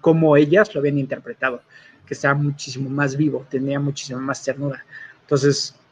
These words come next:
ahí regresamos a modelado, cambiamos al personaje, e incluso como nuestras, este, nuestra guía, así, nuestros turntables y demás del personaje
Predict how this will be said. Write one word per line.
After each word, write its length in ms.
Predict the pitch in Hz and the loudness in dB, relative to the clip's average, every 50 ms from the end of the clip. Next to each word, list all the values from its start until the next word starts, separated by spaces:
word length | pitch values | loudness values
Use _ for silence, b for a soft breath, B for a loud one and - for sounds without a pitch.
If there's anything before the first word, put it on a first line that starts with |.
| _ - - | _ -12 -4
ahí 220 | - 139 143 147 | 2 4 6 6
regresamos 640 | 139 156 156 139 135 123 - - 156 156 170 165 - | 6 6 4 4 4 0 0 0 0 2 2 0 -2
a 40 | 160 | -2
modelado, 480 | 147 135 123 127 135 143 160 185 180 - | -4 -4 -4 -4 -2 0 0 0 0 -2
cambiamos 480 | - 139 131 135 147 151 165 156 - 147 | -4 -6 -2 0 0 0 0 -2 -6 -8
al 80 | 131 | -10
personaje, 580 | - - - - 131 135 139 143 147 - 247 - _ b b b b b b b b b _ _ _ - | -12 -14 -20 -18 -16 -12 -12 -10 -8 -8 -8 -8 _ b b b b b b b b b _ _ _ -6
e 60 | - 131 131 127 120 127 123 123 120 120 117 117 117 | -2 0 2 2 0 0 -2 -2 -2 -2 -4 -6 -10
incluso 360 | 120 - - 156 147 180 170 | -6 0 0 2 2 2 2
como 200 | - 160 147 143 | 2 4 4 4
nuestras, 840 | 139 131 - - - 143 120 113 110 - - - - - - - _ _ _ _ _ _ _ _ _ _ _ _ - | 4 2 0 -2 -2 0 2 2 0 -2 -6 -10 -12 -14 -16 -18 _ _ _ _ _ _ _ _ _ _ _ _ -10
este, 440 | - 131 - - _ - 131 123 120 | -10 -10 -10 -12 _ -10 -8 -6 -6
nuestra 500 | 120 120 120 - - - - 135 113 120 | -4 -6 -6 -8 -8 -6 -4 -4 -4 -4
guía, 640 | 123 127 151 156 160 160 160 160 165 156 147 131 - - | -6 -4 -2 2 6 8 8 10 8 8 6 2 -4 -10
así, 220 | 135 - - 135 | -12 -10 -10 -10
nuestros 480 | 123 120 117 - - - - - - - | -8 -8 -10 -10 -12 -16 -18 -16 -6 0
turntables 600 | - 151 151 147 143 156 160 160 151 135 - - | 2 2 4 4 4 4 4 4 4 2 2 -2
y 40 | 127 | -8
demás 300 | 123 123 143 151 147 139 | -4 0 2 2 2 2
del 140 | 139 135 120 | 0 -2 -2
personaje 840 | - - - - - 127 123 135 143 151 - - 143 143 143 143 | -6 -10 -10 -10 -8 -8 -2 0 2 2 2 0 -2 -4 -6 -6